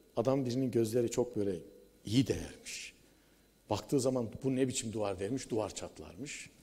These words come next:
Kız kardeşlerim, eşim de dinliyorlar ayaküstü. Arabayı da rampaya çektim, benzin akmıyor artık.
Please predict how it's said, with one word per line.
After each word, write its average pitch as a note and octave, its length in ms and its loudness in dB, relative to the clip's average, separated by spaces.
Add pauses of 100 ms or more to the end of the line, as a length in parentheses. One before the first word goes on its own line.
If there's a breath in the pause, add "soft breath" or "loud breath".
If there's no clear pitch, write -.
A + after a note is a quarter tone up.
Kız - 120 -6
kardeşlerim, B2 540 4
eşim E3 240 2
de C3 120 4
dinliyorlar A2+ 420 4
ayaküstü. E2+ 560 -6 (540 loud breath)
Arabayı A#2+ 320 8
da A#2 120 8
rampaya B2+ 360 8
çektim, A#2+ 380 -2
benzin A#2+ 280 2
akmıyor F2+ 420 -4
artık. - 320 -12